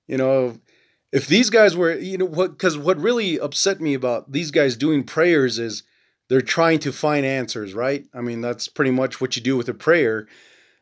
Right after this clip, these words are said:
You're, you're in a hopeless situation and you need answers. Well, for me, you know, I'm out there, I'm hustling, I'm, you know, trying to find all these,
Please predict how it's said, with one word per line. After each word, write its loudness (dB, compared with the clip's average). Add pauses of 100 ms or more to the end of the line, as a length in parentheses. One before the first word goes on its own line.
You're, 2
you're 4
in 4
a 4
hopeless 2
situation 0
and -2
you 0
need -2
answers. -4 (640)
Well, 4 (400)
for -2
me, 2
you 0
know, 2
I'm 2
out 0
there, 4
I'm -2
hustling, 0
I'm, -4
you -4
know, 0
trying -4
to -4
find 0
all 2
these, 0